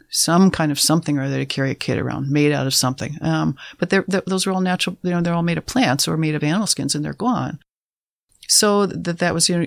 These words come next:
that you needed to figure out how to carry kids around, um, or have children with you. So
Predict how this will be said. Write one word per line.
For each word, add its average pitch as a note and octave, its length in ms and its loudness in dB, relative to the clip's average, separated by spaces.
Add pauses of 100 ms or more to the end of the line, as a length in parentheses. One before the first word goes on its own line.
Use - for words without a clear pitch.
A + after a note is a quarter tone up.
(140)
that E3 200 -2
you F3 120 2
needed E3+ 360 0
to E3+ 100 0
figure E3+ 320 -2
out E3 160 0
how E3 160 2
to D#3+ 120 0 (140)
carry E3 240 0
kids G#3 240 0
around, C#3 400 -6
um, D#3 480 -2
or D#3+ 140 0
have D#3 340 -2
children D3 360 -2
with E3+ 200 -2
you. - 320 -6
So F3+ 440 2